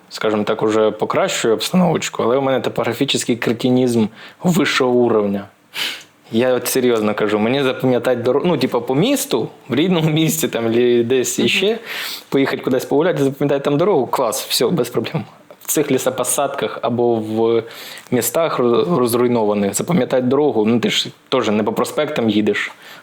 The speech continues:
Speaker 1: Завжди
Speaker 2: Ну,
Speaker 1: це
Speaker 2: так.
Speaker 1: якісь провулочки, вулички. І от, коли ми приїжджаємо кудись, я просто кажу, п-, перше моє питання, і ніхто не дасть брехати, що так не відбувається, я кажу, типа,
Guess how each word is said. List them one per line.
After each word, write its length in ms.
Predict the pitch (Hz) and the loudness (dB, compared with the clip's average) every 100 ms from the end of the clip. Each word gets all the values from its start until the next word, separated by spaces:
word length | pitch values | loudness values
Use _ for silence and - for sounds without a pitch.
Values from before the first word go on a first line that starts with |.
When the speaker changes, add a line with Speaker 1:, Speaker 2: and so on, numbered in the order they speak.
| - | -4
Speaker 1:
Завжди 320 | 113 143 139 | 0 2 2
Speaker 2:
Ну, 40 | 135 | 2
Speaker 1:
це 100 | - | 2
Speaker 2:
так. 80 | |
Speaker 1:
якісь 220 | 127 143 123 | 2 0 -2
провулочки, 600 | 131 131 143 127 - 120 | 0 2 2 2 0 0
вулички. 540 | 127 143 117 - 117 | 2 2 2 -2 -2
І 380 | 110 - 127 139 | -2 0 2 4
от, 280 | 139 127 - - - | 2 -2 -10 -20 -10
коли 200 | - 139 | 0 2
ми 100 | 135 | 2
приїжджаємо 580 | 123 127 135 135 208 170 | 0 2 2 2 0 0
кудись, 520 | 131 117 107 101 - - | 0 0 0 -2 -8 -12
я 80 | 107 | -6
просто 300 | 117 143 135 | -2 -2 -2
кажу, 380 | 120 120 113 107 - - - - - - - _ _ - - - | 0 2 2 0 -4 -20 -20 -20 -20 -20 -20 _ _ -20 -14 -6
п-, 100 | 135 | -4
перше 320 | 147 151 180 | -4 -2 -2
моє 220 | - 185 | 0 -2
питання, 420 | 151 147 208 190 | -2 -2 0 2
і 280 | 139 143 147 | 2 2 2
ніхто 300 | 170 185 175 | 0 0 0
не 100 | 151 | 0
дасть 300 | 135 135 131 | 0 0 0
брехати, 360 | 143 143 240 - | 0 0 0 0
що 160 | 147 | -2
так 200 | 139 131 | -2 -2
не 80 | 127 | 0
відбувається, 460 | 123 120 113 107 120 | 2 2 2 0 0
я 40 | |
кажу, 260 | 131 131 117 | 0 0 0
типа, 280 | - 113 | -2 -4